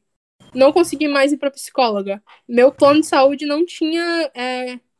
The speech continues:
é, sessões online. Saí do emprego um ano depois. Não tenho mais plano de saúde.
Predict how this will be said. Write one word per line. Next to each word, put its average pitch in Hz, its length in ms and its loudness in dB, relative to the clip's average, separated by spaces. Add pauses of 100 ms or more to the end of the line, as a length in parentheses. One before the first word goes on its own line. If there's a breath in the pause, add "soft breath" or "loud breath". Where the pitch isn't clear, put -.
(1200)
é, 214 640 -4 (840)
sessões 247 520 -2
online. 220 680 0 (1300)
Saí 262 360 2
do 339 80 4
emprego 285 760 2
um 254 160 -6
ano 269 140 -4
depois. 254 800 -6 (340)
Não 247 220 -2
tenho 381 160 -4
mais 349 160 -2
plano 359 240 2
de 370 80 -2
saúde. 339 600 2